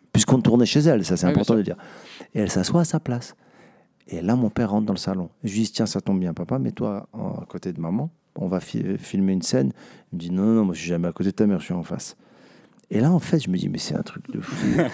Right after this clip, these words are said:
Speaker 2: <laughs>
Speaker 1: Ils sont en train de m'imposer finalement le découpage de mon film par quoi ? Pas par un savoir cinématographique,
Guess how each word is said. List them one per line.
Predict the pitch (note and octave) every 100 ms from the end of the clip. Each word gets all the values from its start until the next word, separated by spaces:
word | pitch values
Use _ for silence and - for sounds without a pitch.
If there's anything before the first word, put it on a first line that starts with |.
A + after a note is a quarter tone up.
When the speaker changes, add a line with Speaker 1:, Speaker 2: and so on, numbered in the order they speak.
| - - B2+
Speaker 2:
<laughs> | C3 -
Speaker 1:
Ils | D3 A#2
sont | C3
en | C3
train | - C#3
de | A2
m'imposer | G#2 C#3+ D3 C#3 A#2 A2+
finalement | - B2 A#2+ C3
le | G#2
découpage | F#2+ C3 - A#2+ A#2+ G#2+
de | F#2
mon | G2+ G2
film | - C#3 C#3+ B2+ -
par | C3 D3 D#3 - -
quoi ? | - A#2+ A2 F#2 - - -
Pas | B2
par | A#2 G#2
un |
savoir | F#2+ A2 G#2 G#2+ F2+
cinématographique, | - G2+ F#2+ G#2 G2 G2+ - D#3+ F3+